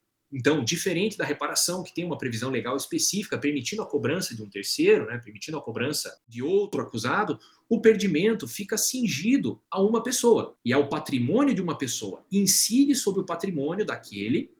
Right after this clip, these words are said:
que, no processo, teve enriquecimento ilícito, teve demonstração de enriquecimento ilícito.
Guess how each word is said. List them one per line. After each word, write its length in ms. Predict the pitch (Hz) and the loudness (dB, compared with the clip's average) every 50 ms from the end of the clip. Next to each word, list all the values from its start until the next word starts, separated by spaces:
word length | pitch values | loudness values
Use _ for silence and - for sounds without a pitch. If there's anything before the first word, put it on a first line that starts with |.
| _ _ _ _ _ | _ _ _ _ _
que, 340 | - 202 202 180 120 98 - | -2 4 6 6 6 4 2
no 120 | 123 131 | -2 -4
processo, 600 | 127 - 98 - - - 131 143 165 - - - - _ _ | -4 -2 -2 -2 -2 -2 -2 -4 -4 -6 -10 -12 -16 _ _
teve 260 | - 180 214 220 247 | 4 4 4 4 4
enriquecimento 540 | 247 214 240 233 240 233 - 202 202 220 214 | 2 2 0 0 0 0 0 0 2 2 2
ilícito, 380 | 220 208 240 233 143 - - | 4 4 4 4 2 0 -4
teve 140 | - 120 127 | -6 -4 -2
demonstração 600 | 156 170 165 180 175 - - 143 - - 185 208 | -2 -2 -2 -2 -4 -6 -6 -4 -4 -4 -2 -2
de 60 | 220 | -2
enriquecimento 600 | 202 185 202 190 202 196 - 196 190 190 190 196 | -2 -2 -2 -2 -2 -2 -2 -2 -4 -4 -4 -2
ilícito. 440 | 226 202 - 247 - - - - _ | 2 2 4 2 2 0 -6 -10 _